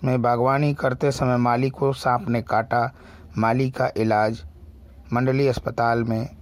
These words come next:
चल रहा है। पैन को आधार से लिंक करने की अंतिम तिथि इकतीस मार्च है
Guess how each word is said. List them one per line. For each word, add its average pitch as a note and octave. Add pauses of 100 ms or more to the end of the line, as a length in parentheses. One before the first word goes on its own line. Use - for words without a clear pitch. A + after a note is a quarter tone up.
(200)
चल A2+
रहा F#2+
है। - (3000)
पैन E3+
को F3+
आधार C#3+
से D#3+
लिंक D#3+
करने D3+
की D3+
अंतिम D3
तिथि C#3
इकतीस C#3
मार्च A#2+
है E2+